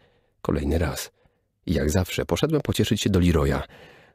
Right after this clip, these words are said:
Zastałem tam ten sam tłumek nieudaczników i nagle uświadomiłem sobie, że nie mam ochoty spędzać jeszcze jednego bezsensownego wieczoru i udawać, że wszystko w moim życiu świetnie się układa. Kupiłem więc sześciopak piwa i usiadłem z nim na plaży.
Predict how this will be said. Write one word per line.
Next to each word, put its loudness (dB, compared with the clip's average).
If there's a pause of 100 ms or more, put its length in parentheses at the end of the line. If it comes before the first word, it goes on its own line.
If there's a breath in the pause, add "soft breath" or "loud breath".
Zastałem 2
tam 2
ten 2
sam 2
tłumek 4
nieudaczników 2
i 6
nagle 4
uświadomiłem 2
sobie, 0 (720)
że 0
nie 4
mam 4
ochoty 0 (100)
spędzać 0
jeszcze 0
jednego 2
bezsensownego 2
wieczoru 2
i 2
udawać, 4
że 2
wszystko 0
w 4
moim 2
życiu 0
świetnie 0
się 2
układa. 0 (680 loud breath)
Kupiłem 4
więc 0
sześciopak 0
piwa 2
i 0
usiadłem 2
z 0
nim 4
na 2
plaży. -2